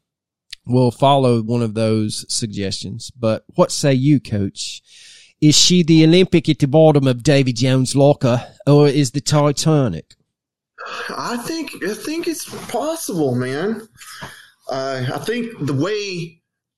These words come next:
Speaker 2: I was thinking of it being just straight up murdering innocent passengers,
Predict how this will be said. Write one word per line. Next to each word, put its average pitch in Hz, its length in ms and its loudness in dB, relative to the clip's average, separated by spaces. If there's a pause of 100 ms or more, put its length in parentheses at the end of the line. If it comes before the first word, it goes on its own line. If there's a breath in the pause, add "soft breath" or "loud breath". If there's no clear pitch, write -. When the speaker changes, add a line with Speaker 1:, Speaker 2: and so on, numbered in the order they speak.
Speaker 2:
I 180 240 -8
was 165 280 -6
thinking 131 680 -6 (560)
of 131 160 -6
it 123 80 -6 (260)
being 131 300 -4
just 120 220 -8
straight 135 320 -6
up 127 120 -8
murdering 131 800 -4 (680)
innocent 135 500 -8 (200)
passengers, 127 800 -8